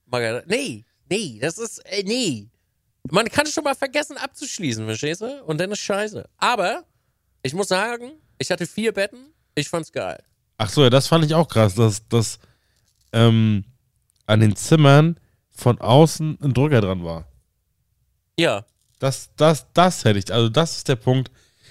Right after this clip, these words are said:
Speaker 2: über den ich mich auch gewundert habe. Nicht, dass da ein Schlüssel ist, mir egal. So, aber dass von außen ein Drücker dran ist. Und wenn du dann wirklich vergisst abzuschließen, kommt das jeder rein. Genau.
Speaker 1: Das ist richtig, ja.
Speaker 2: Das hat mich auch, ähm, ja,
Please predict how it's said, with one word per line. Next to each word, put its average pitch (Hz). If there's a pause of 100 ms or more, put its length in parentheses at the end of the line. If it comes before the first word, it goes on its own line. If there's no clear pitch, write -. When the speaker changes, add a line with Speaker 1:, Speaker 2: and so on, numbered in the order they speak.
(140)
Speaker 2:
über 123
den 131
ich 120
mich 123
auch 113
gewundert 104
habe. 85
Nicht, 123
dass 160
da 123
ein 101
Schlüssel 117
ist, 95
mir 135
egal. 110 (480)
So, -
aber 110
dass 113
von -
außen 131
ein 123
Drücker 131
dran 95
ist. 76
Und 113
wenn 120
du 120
dann 123
wirklich 139
vergisst 135
abzuschließen, 156 (580)
kommt 139
das 147
jeder 151
rein. 98 (300)
Genau. 113
Speaker 1:
Das 123
ist 180
richtig, 107
ja. 101 (880)
Speaker 2:
Das 143
hat 151
mich 147
auch, 117
ähm, 107 (1800)
ja, 110